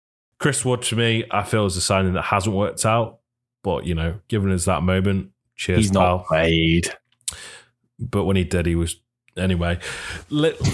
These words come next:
Speaker 1: uh, he gave us that <laughs> moment, uh, and it was very special and a fantastic team goal. Well worked. So, uh,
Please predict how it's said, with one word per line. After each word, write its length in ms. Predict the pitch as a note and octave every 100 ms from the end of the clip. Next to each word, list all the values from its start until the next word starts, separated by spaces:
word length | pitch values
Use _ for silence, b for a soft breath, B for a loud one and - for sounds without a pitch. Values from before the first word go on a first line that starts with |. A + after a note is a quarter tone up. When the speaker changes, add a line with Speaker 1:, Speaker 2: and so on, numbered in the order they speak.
| B2+
Speaker 1:
uh, 300 | C3+ D3 G3+
he 220 | - F3+
gave 260 | E3+ G#3 E3+
us 60 |
that 180 | F3 C3+
<laughs> 80 | C#3+
moment, 340 | C#3 C3+ C3
uh, 320 | C3+ B2 A#2+ B2
and 140 | A#2
it 40 | A#2
was 100 | A#2+
very 200 | B2 A2+
special 600 | - G#2+ G2+ - G2 F2+
and 100 | F#2
a 40 |
fantastic 720 | - F#2+ F#2 A#2 G2+ - G2 -
team 240 | F#2+ F#2
goal. 500 | G2 F#2 F#2 F2+ - -
Well 300 | G2 F#2+ F2+
worked. 360 | F2 E2+ -
So, 440 | - F2+ E2+ E2+ E2+
uh, 320 | E2 E2 E2+